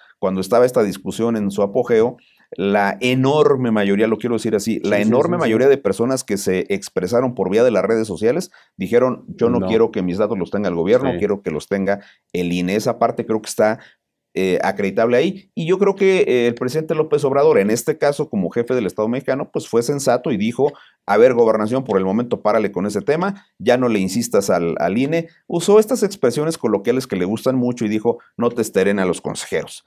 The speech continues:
Speaker 2: Muy bien.
Speaker 1: Testerear en mi pueblo significa no los toquen, no se vayan a poner ahí,
Speaker 2: <laughs>
Speaker 1: este, intensos.
Speaker 2: ¿Qué significa la creación de nuevos partidos en otro tema? México Libre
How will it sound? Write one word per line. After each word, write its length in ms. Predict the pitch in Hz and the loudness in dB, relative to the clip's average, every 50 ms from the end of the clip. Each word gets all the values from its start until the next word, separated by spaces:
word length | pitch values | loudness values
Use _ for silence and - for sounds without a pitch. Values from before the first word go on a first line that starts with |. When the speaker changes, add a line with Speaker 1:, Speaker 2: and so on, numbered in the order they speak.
| - | -14
Speaker 2:
Muy 100 | - 95 92 98 | -10 -8 -6 -6
bien. 60 | 98 92 | -4 -2
Speaker 1:
Testerear 560 | 104 101 - - 120 127 139 160 170 156 143 | -2 -2 2 2 4 4 6 6 6 6 4
en 200 | 120 110 110 110 | 4 2 2 2
mi 100 | 107 110 | 2 0
pueblo 280 | 104 104 147 147 143 139 | 2 4 4 4 4 2
significa 460 | 139 117 104 101 98 143 - - 113 | 0 0 -2 0 -2 -2 -2 0 0
no 100 | 110 110 | 2 2
los 220 | 110 104 101 - | 0 0 -2 0
toquen, 420 | - 95 90 - - 85 82 80 87 | 0 0 0 0 -4 -6 -4 -4 -2
no 240 | 92 104 104 101 98 | -2 -2 -2 -2 -2
se 120 | - 104 | 0 0
vayan 240 | 95 95 104 104 92 | 0 0 0 0 -2
a 80 | 87 90 | -4 -4
poner 260 | - 90 92 101 98 | -4 -4 -2 -2 0
ahí, 240 | 92 95 95 92 92 | 0 0 0 0 -2
Speaker 2:
<laughs> 0 | |
Speaker 1:
este, 240 | 90 82 - - 87 | -2 -4 -4 -6 -6
intensos. 640 | 87 82 - - 87 85 82 - - - - - - - - - - - - - - - _ _ _ _ _ _ _ _ _ _ _ _ _ _ - | -6 -4 -4 -4 -4 -4 -6 -12 -14 -14 -16 -18 -18 -20 -20 -20 -20 -20 -20 -20 -20 -20 _ _ _ _ _ _ _ _ _ _ _ _ _ _ 2
Speaker 2:
¿Qué 140 | - 202 196 | 4 4 4
significa 920 | 196 175 147 139 139 123 - - 151 147 147 - 147 135 143 170 - - | 6 4 4 4 4 2 2 0 -2 -2 0 0 2 2 2 0 -2 -4
la 280 | - 127 113 110 113 98 | -2 0 2 2 0 0
creación 380 | 104 120 117 104 - 139 139 147 | 0 -2 -2 0 0 0 0 0
de 100 | 135 120 | 2 2
nuevos 280 | 123 123 127 117 - | 0 0 0 -2 -4
partidos 560 | _ - 101 90 85 - 117 110 107 98 90 | _ -4 -4 -4 -2 -2 -2 -2 -2 -2 -2
en 80 | 98 98 | -4 -4
otro 240 | 104 98 - 95 85 | -4 -4 -4 -8 -8
tema? 400 | - - 98 92 90 85 80 - - | -4 -4 -4 -2 -2 -4 -6 -6 -6
México 520 | 104 98 107 107 104 - 92 - - 101 | -6 -4 -4 -4 -6 -8 -12 -6 -4 -4
Libre 540 | 104 107 117 117 120 117 120 127 - - | -2 0 0 0 0 0 0 -2 -4 -6